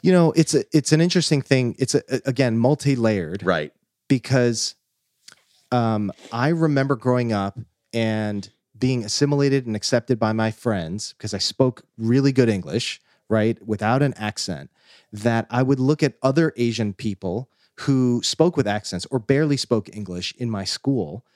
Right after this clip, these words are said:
Speaker 1: And when we would be grouped together, I'd sort of look at them and be like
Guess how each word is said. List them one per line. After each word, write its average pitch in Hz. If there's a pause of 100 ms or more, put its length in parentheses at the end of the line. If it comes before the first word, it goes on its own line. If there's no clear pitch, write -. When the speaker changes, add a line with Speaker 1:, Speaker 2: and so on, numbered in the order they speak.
(300)
Speaker 1:
And 113
when 135
we 160
would 165
be 143
grouped 127
together, 117 (300)
I'd 170
sort 165
of 117
look 135
at -
them 123
and 107
be 120
like 117